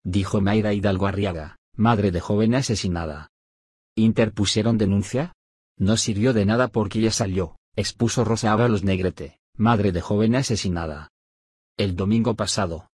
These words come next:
las cuatro menores iban en una motocicleta y fueron arrastradas varios metros por la camioneta que era conducida a exceso de velocidad, y su conductor,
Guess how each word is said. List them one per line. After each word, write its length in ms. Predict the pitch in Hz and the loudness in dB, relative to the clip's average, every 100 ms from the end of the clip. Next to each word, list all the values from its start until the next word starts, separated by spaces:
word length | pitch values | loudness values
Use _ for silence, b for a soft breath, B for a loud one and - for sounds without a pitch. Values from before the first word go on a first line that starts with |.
| _ | _
las 240 | 92 87 - | -4 -4 2
cuatro 300 | 117 - 92 | 0 2 -2
menores 380 | 87 98 104 147 | 0 -2 0 2
iban 240 | 127 107 | 2 2
en 120 | 90 | 2
una 180 | 92 90 | 2 0
motocicleta 760 | 85 - 92 - 92 78 85 95 | -2 -4 -6 -6 -8 -6 -2 -4
y 60 | |
fueron 280 | - 113 110 | 0 2 2
arrastradas 680 | 95 95 - - 110 110 90 | 2 -2 -4 -2 0 0 0
varios 300 | 98 113 107 | 0 2 0
metros 300 | 110 - - | -2 -2 -4
por 160 | 104 | -2
la 100 | 92 | -2
camioneta 500 | 82 92 90 101 117 | -2 -2 0 0 -2
que 200 | 117 90 | -2 0
era 160 | 101 107 | 2 0
conducida 520 | 101 90 90 - 104 | -2 -4 -2 0 0
a 40 | 101 | 0
exceso 380 | - 110 - | -2 -2 0
de 80 | 107 | 2
velocidad, 560 | 98 92 90 90 98 90 _ - | 2 0 0 0 0 -2 _ -6
y 120 | 110 | -4
su 120 | 101 | -2
conductor, 560 | 98 90 87 - 87 | -2 -2 -4 -4 -4